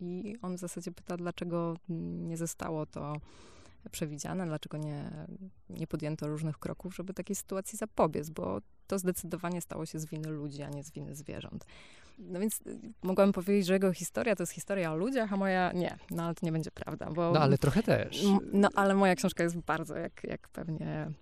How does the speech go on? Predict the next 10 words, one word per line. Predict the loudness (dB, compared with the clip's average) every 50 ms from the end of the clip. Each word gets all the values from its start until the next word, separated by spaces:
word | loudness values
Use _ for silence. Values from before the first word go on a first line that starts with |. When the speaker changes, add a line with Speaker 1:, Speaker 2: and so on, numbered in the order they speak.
| -12 -12
Speaker 1:
jednak | -10 -10 -8 -8 -10 -10 -12 -10
też | -10 -10 -8 -6 -6
odczułeś | -6 -8 -6 -6 -4 -2 -2 -2 -2
sam, | -2 -4 -4 -2 -2
bardzo | -4 -4 -4 -2 -2
mocno | -2 -2 -4 -4 -6 -4
o | -4 -4
nas, | -6 -6 -6 -6 -4
o | -4
ludziach. | -2 -2 -2 -2 -4 -6 -8 -10